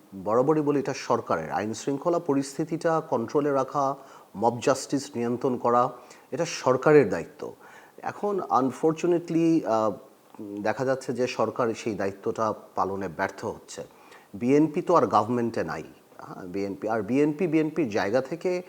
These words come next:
আমরা প্রথম থেকেই দেখছি যে বিএনপি, বিএনপির জায়গা থেকে বারবারই বলে আসছে যে আপনার, আহ, বহিষ্কার করে আসছে, তারা তাদের ইন্টারনাল, আহ, দলের মধ্যে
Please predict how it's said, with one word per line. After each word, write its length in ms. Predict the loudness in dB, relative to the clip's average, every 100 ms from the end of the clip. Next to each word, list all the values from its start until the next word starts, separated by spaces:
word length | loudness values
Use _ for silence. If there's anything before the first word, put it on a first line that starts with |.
| -16 -16 -6
আমরা 220 | 0 2
প্রথম 300 | 2 0 -2
থেকেই 240 | -2 -2 0
দেখছি 300 | 0 -2 -6
যে 100 | -4
বিএনপি, 340 | -4 -4 -4
বিএনপির 300 | -4 -4 -4
জায়গা 220 | -4 -4
থেকে 180 | -2 -4
বারবারই 400 | -2 0 4 4
বলে 240 | 4 0
আসছে 340 | -2 -8 -14 -14 -16 -20 -20 _ -10
যে 320 | -2 0 2
আপনার, 540 | 4 2 0 -2 -2 0
আহ, 160 | -2
বহিষ্কার 520 | 0 4 4 6 4
করে 200 | 6 0
আসছে, 540 | 0 -4 -8 -4 -2 -2
তারা 260 | -2 -2
তাদের 340 | 0 0 0 -2 -6 -16 -6
ইন্টারনাল, 580 | -4 0 2 4 2 2
আহ, 180 | -2 -4
দলের 420 | -4 0 4 4
মধ্যে 540 | 4 2 0 -2 -2